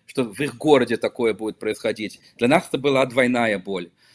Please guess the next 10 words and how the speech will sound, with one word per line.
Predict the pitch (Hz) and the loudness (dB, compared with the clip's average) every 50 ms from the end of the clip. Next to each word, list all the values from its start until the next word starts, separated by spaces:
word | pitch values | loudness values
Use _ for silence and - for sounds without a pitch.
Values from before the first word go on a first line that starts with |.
| _ _ _ | _ _ _
потому | - 101 - 120 120 120 131 135 | -10 -4 -2 -2 -2 -2 -4 -4
что | - - - 131 123 | -6 -4 -2 -2 0
мы | 123 139 139 | 0 0 -2
видим, | 113 107 151 185 160 151 156 131 117 | -4 -4 -8 -6 -4 -4 -4 -4 -4
как | - - 135 131 123 - - | -4 0 2 2 2 0 -4
с | - | -4
нашей | 135 135 131 - 131 | -4 -4 -2 -2 -4
белорусской | 107 127 117 117 123 143 165 - - 143 131 | -4 -2 -2 0 0 -2 -4 -4 -4 -4 -4
земле, | 117 131 135 131 127 135 135 131 135 135 - _ _ _ _ _ _ _ _ _ _ - - | -4 -4 -6 -4 -2 -2 -2 -2 -2 -4 -8 _ _ _ _ _ _ _ _ _ _ -10 -4
земли | 120 135 135 127 135 139 143 | -2 0 2 2 4 4 2